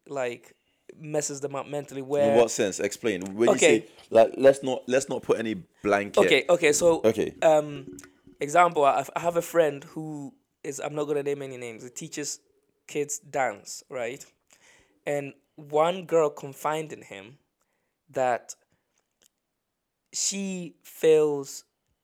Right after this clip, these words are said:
Speaker 1: um, she skipped one class, and actually s-, she skipped school one day because she didn't wanna go to school with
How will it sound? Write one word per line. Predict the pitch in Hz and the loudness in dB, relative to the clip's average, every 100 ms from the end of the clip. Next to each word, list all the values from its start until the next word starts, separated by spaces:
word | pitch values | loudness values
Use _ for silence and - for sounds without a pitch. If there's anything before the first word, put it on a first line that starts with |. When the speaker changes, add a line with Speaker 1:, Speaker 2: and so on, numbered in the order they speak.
| - | -8
Speaker 1:
um, | 151 139 131 | -8 -8 -8
she | - 196 | -6 0
skipped | - - - 247 - - | 2 2 2 0 0 -14
one | 170 170 185 | -12 -10 -10
class, | 175 - 156 101 113 - - _ _ _ _ _ _ _ _ - - - | -8 0 2 2 -2 -8 -10 _ _ _ _ _ _ _ _ -16 -14 -8
and | 147 143 - | -8 -8 -2
actually | 175 170 156 | -2 -2 -6
s-, | 151 - | -6 -6
she | - 160 | -8 -10
skipped | 156 - 214 214 | -8 -6 -6 -6
school | - 220 175 | -8 -8 -6
one | 147 120 | -6 -6
day | - 165 | -8 -10
because | 131 - 143 | -10 -12 -12
she | 143 | -10
didn't | 160 175 | -10 -10
wanna | 165 151 | -8 -6
go | 147 147 | -4 -4
to | 147 | -4
school | - - - 131 117 120 _ | -14 -14 -14 -14 -14 -20 _
with | 135 131 | -14 -14